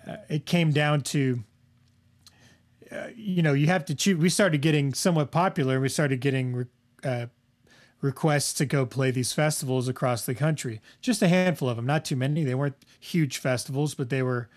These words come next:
they were, it was just something we really wanted to do. And I had to decide, you know, am I gonna do this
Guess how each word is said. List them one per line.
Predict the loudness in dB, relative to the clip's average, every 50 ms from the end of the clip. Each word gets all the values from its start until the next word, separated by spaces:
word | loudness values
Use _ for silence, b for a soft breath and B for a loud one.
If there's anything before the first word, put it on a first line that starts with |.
| b b b b b b b b b b b b b _ _
they | 0 0
were, | 2 0 -2 -4 -6 _ _ _ _ _ _ _ _ _ _ _ -12 -4
it | -2 0
was | 0 0 0 -2
just | -6 _ 0 0 2 2 0
something | 2 2 2 2 2 2
we | 4 4
really | 4 4 4 4 4
wanted | 2 2 0 0 0
to | -2 -2
do. | 2 2 2 2 4
And | 2 2
I | 2
had | 2 0 -2
to | 0
decide, | -2 -2 -2 0 0 2 2 2 2 0 -2
you | -2
know, | -2 -2 -2
am | 0 0
I | 0 0
gonna | 0 -4 -4 -4
do | -4 -6 -2 0
this | 2 2 2 2 0 -4 -6 -8 -12